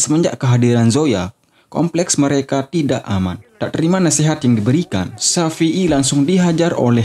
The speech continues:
Ragu. Merasa lebih membela Zoya daripada dirinya, Safi'i pun langsung memutuskan persahabatannya dan menganggap mereka adalah musuhnya. Sementara itu, Wisnu sangat marah dan berjanji akan membalas mereka.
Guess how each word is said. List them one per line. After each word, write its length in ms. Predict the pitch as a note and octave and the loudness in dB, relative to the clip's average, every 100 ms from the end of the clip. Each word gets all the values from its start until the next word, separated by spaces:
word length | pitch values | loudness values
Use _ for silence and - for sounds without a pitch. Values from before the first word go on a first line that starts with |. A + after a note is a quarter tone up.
| A#2 | -2
Ragu. 400 | G2+ F#2+ G2+ F2+ _ _ _ _ | -6 -4 -6 -8 _ _ _ _
Merasa 400 | C3+ D3+ F#3+ E3 | -2 0 0 0
lebih 160 | C3 | 2
membela 400 | B2+ B2 A#2 A#2+ | 4 4 4 2
Zoya 320 | A#2 A#2+ C3 C#3 | 2 2 2 2
daripada 480 | A2 G#2 G2+ G2+ | 0 -2 -2 0
dirinya, 480 | G2+ G#2 C#3+ G#2+ F2 - _ | 0 0 0 0 -2 -12 _
Safi'i 640 | - E3+ D#3+ D#3+ D#3 D#3+ | -4 -2 -2 -2 0 0
pun 240 | E3 E3+ C3 | 0 0 2
langsung 400 | B2+ B2+ C3 A#2 | 2 2 2 2
memutuskan 560 | A2+ A#2 - C3+ B2+ | 2 -2 -2 0 0
persahabatannya 1120 | B2+ E3+ - C3 B2 A#2 A2+ - A2 A2 A#2+ A2+ | 0 -2 -2 -2 -2 0 -2 0 0 2 2 0
dan 160 | G2 F#2 - - | 0 -4 -8 -4
menganggap 480 | C3 D#3 E3 E3 - | 0 2 0 -2 -2
mereka 560 | B2+ C3 B2 B2 A#2+ - | 0 0 -2 -2 -2 -2
adalah 480 | C3+ C#3+ C#3+ C#3 | -2 0 0 0
musuhnya. 800 | A#2 A2 G#2 - F#2+ - F2+ E2+ - _ - - - | 0 0 0 0 -2 -4 -6 -6 -12 _ -20 -20 -6
Sementara 560 | - C3 B2+ B2 A#2 | -2 2 2 0 0
itu, 320 | B2 D3 D3 C#3+ - | -2 0 0 -2 -6
Wisnu 320 | C3 - E3 | -4 -2 -2
sangat 320 | D#3+ C3 B2 | 0 0 0
marah 240 | A2+ A#2 C#3 | -2 -2 0
dan 240 | A#2 A2 | 2 2
berjanji 560 | G#2 G#2+ B2+ A2+ G2+ - | 0 0 2 2 0 -4
akan 320 | B2+ D3+ D#3 | -6 -2 2
membalas 640 | C3+ B2 A#2+ A#2+ B2 - | 2 2 2 0 0 -2
mereka. 800 | G#2 G#2+ G#2 F#2+ F2 - - - | 0 0 0 -2 -4 -8 -18 -20